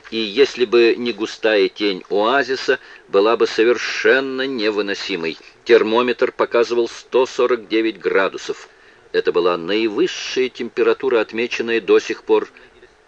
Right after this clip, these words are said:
Фергюсоном. Воздух казался огненным. Вечером Джо опять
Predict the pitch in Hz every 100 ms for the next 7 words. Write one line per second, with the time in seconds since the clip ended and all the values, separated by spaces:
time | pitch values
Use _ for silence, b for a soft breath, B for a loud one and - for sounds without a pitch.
0 | _ _ - 101 - - - 60 58 -
1 | _ _ - - _ _ _ _ B B
2 | 71 92 131 135 123 120 117 117 - 113
3 | - - 87 - 58 60 - - - _
4 | _ _ _ _ _ _ _ _ _ _
5 | - 82 98 - 113 120 B B - -
6 | 90 95 92 - 98 - -